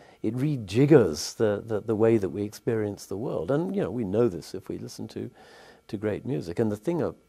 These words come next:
thing about great music is that I think that it does, it does in some strange way,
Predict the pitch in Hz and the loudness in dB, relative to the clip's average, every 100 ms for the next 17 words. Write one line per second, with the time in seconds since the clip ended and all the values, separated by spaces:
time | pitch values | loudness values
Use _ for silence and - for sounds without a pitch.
0 | 165 - 151 120 113 - 214 - 90 73 | -18 -10 -6 -6 -4 -2 -2 -4 -10 -10
1 | 107 - 120 - 117 120 131 - 143 139 | -14 -10 -12 -10 -8 -8 -6 -6 -6 -6
2 | 135 123 127 135 131 - - - - - | -6 -4 -2 0 -2 -8 -20 -20 -10 -6
3 | 120 120 143 123 95 - 117 117 107 - | 0 2 2 2 -2 0 0 0 -6 -2
4 | 110 101 104 104 104 104 101 98 | 0 0 -4 -2 0 2 0 -4